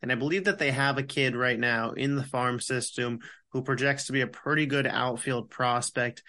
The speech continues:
Uh, I forget his name, but, you know, I don't see the Cubs being a World Series contender in Bellinger's timeline. If you can get a good prospect, which you should be able to for a guy batting three hundred,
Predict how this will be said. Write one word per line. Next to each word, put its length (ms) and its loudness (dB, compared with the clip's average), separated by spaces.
Uh, 140 -4
I 40 -4
forget 360 0
his 180 2
name, 440 0
but, 360 2
you 120 -2
know, 400 -4
I 140 4
don't 140 2
see 180 2
the 100 0
Cubs 380 2
being 280 2
a 80 2
World 360 0
Series 300 2
contender 480 0
in 120 0
Bellinger's 520 -2
timeline. 680 2
If 120 -8
you 180 0
can 120 0
get 160 2
a 60 2
good 200 0
prospect, 560 0
which 160 -6
you 60 -2
should 320 -2
be 160 4
able 180 0
to 140 -2
for 180 -4
a 100 0
guy 260 0
batting 320 0
three 280 0
hundred, 500 0